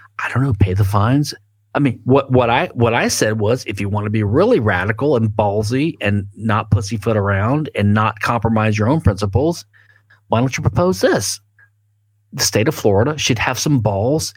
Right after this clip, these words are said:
and interpose and exert some nullification and say, any business in Texas, any individual in Texas, I mean, sorry, Florida, under our control and, uh, under our protection,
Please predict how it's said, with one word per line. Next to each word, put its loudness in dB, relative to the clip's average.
and 0
interpose 2
and 2
exert 0
some 0
nullification 0
and 0
say, 2
any 0
business 0
in 0
Texas, -4
any 0
individual 2
in 0
Texas, -6
I 0
mean, 0
sorry, -2
Florida, 0
under 2
our 2
control 0
and, -2
uh, -6
under 0
our 0
protection, -2